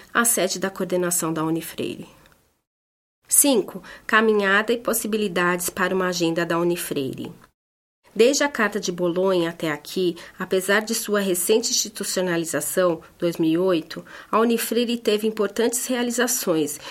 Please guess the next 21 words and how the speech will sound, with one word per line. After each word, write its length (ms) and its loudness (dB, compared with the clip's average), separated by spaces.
envolvendo-se 720 4
em 40 0
projetos 540 0
de 120 -2
grande 360 0
relevância 540 0
educacional. 800 -2
Seus 240 0
primeiros 480 2
cursos 420 0
à 60 4
distância 540 0
para 180 0
educação 460 -4
continuada, 760 0
via 220 2
rede 260 -2
mundial 440 2
de 100 -6
computadores, 840 -2
inauguram 720 4